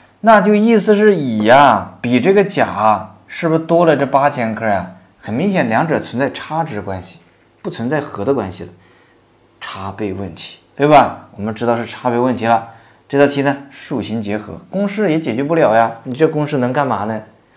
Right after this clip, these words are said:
这公式只能解决最简单的，对不对？所以我一般都不用这个东西，我也不知道这个。那很多同学需要这个啊，基础篇里就讲了一下这个公式的由来，好吧？再看这道题，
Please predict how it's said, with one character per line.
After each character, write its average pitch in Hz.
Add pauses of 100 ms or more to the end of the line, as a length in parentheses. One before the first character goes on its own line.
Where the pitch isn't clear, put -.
(220)
这 185
公 185
式 180
只 151
能 156
解 139
决 143
最 175
简 117
单 127
的， 123 (260)
对 123
不 123
对？ 120
所 143
以 -
我 127
一 135
般 139
都 139
不 135
用 151
这 101
个 80
东 -
西， -
我 135
也 147
不 -
知 151
道 175
这 107
个。 - (840)
那 -
很 131
多 165
同 170
学 180
需 180
要 214
这 175
个 131
啊， 143 (220)
基 170
础 151
篇 156
里 147
就 151
讲 127
了 127
一 139
下 143
这 143
个 135
公 139
式 147
的 113
由 117
来， 131 (640)
好 131
吧？ 143
再 123
看 135
这 139
道 131
题， 117